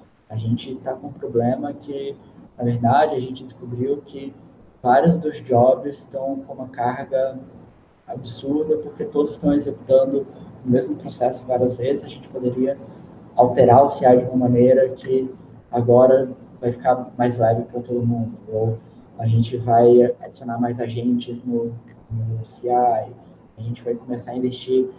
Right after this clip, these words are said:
em colocar, sei lá, agentes no Kubernetes. Então, ah, eu acho que, que a questão é como a gente começa a falar dessa experiência de desenvolvimento em escala.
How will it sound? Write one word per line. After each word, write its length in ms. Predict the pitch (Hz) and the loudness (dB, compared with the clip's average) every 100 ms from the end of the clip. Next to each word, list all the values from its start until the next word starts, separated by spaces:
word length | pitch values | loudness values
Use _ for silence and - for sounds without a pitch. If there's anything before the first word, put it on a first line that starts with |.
| - - - | -20 -20 -14
em 40 | |
colocar, 440 | 120 127 127 127 123 | -8 -6 -4 -4 -4
sei 140 | 123 | 0
lá, 100 | 120 | 0
agentes 520 | 113 110 131 135 123 | 2 2 0 0 -10
no 120 | - 123 | -10 -12
Kubernetes. 920 | 120 117 110 117 127 120 117 - 113 117 | -8 -2 2 2 2 -2 -4 -14 -12 -12
Então, 320 | 117 120 123 - - - - - _ | -8 -6 -6 -8 -18 -20 -20 -20 _
ah, 300 | 113 110 107 170 - - - _ _ _ _ _ _ _ | -10 -8 -8 -12 -18 -20 -20 _ _ _ _ _ _ _
eu 240 | - - 135 | -2 6 6
acho 200 | 143 - | 6 4
que, 280 | 151 147 | 2 2
que 80 | - | 2
a 80 | 135 | 0
questão 340 | 143 120 139 | 0 -2 4
é 160 | 135 123 | 6 6
como 220 | - 139 | 2 -2
a 60 | 139 | -2
gente 380 | 135 - 143 139 - | -4 -8 -8 -8 -10
começa 460 | 143 127 127 - | -4 0 0 -2
a 20 | - | -12
falar 760 | - 131 120 113 123 143 147 | -2 2 4 4 4 2 0
dessa 300 | 143 139 131 | -4 -12 -14
experiência 520 | 127 135 123 123 - | -12 -6 -2 -2 -4
de 80 | 127 | -14
desenvolvimento 720 | - 120 123 113 113 123 127 | -10 -8 -6 -4 -2 -4 -6
em 80 | 131 | -12
escala. 520 | - - 104 90 - | -14 -14 -8 -8 -8